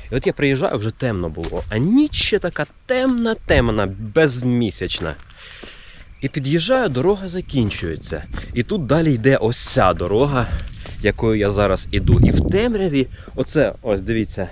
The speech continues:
це каміння лавове. Воно і так м-, ноги можна з-, було зламати. А вночі взагалі, ну, на байку тут взагалі нереально їхати, а пішки, ну, також ноги зламати і стрьомно воно якось так.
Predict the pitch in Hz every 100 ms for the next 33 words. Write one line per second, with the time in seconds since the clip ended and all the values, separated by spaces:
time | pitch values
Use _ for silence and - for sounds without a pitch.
0 | - - - 120 117 127 127 202 175 131
1 | 120 101 87 85 82 - - - - -
2 | - - - 120 135 123 - 214 233 -
3 | 135 143 135 127 110 101 98 101 95 95
4 | 98 98 101 90 82 80 82 - - -
5 | - - - - - - 117 117 117 123
6 | 127 - - 196 240 208 - - 113 120
7 | 123 117 95 113 123 139 147 131 107 -
8 | - 95 95 95 175 220 196 190 185 175
9 | 160 156 - - - - - - - -
10 | 110 180 202 - 151 151 - - - -
11 | - - - 165 139 87 - - - 127
12 | 123 107 104 107 98 - 85 85 82 -
13 | - 95 82 82 82 82 80 - - -
14 | -